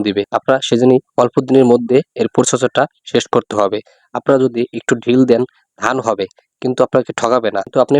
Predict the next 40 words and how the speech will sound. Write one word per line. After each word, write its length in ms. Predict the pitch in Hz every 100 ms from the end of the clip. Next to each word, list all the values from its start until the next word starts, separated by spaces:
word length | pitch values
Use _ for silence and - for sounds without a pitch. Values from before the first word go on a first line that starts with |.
| -
ফলন 280 | 123 127 180 - _ _ _
পরিপূর্ণ 300 | 131 131 127 151 - -
পাবেন 260 | 123 110 104
না। 80 | 104 - _ -
সেজন্য 400 | 131 117 113 98 - _
আপনারা 260 | 120 127 131 170 _ _
এই 120 | 113 110
সতেরো 280 | 123 135 139
দিনের 240 | 135 135
মধ্যে 240 | 127 127 131
চারাগুলো 320 | 123 120 123 117
লাগিয়ে 320 | 117 127 139 - _ -
কমপ্লিট 360 | 117 - 120 -
করে 180 | 139 160
ফেলবেন। 340 | - 117 104 95 -
কুড়ি 180 | 135 139
দিন 160 | 131 135 - _
পার 160 | 127 -
করা 200 | 123 131
যাবে 260 | 120 117 151 - -
না 140 | 113 117
এখানে 240 | 110 110 104 101
না, 60 | - _ _ -
তাহলে 240 | 123 131
আপনার 200 | 127 - 123
ক্ষেতে 240 | 110 139 131
মই 200 | 127 127
দিতে 220 | 127 -
হবে, 220 | 120 120 120
গাছ 180 | 120 117 -
ভাঙতে 260 | 113 - 127
হবে, 160 | 120
অনেক 220 | 127 165 -
কিছু 160 | - 113
করতে 220 | 117 -
হবে, 160 | 110 107
কিন্তু 260 | - 131 143
সেই 200 | - 127
ফলনটা 280 | - 127 135
আপনারা 220 | 131 143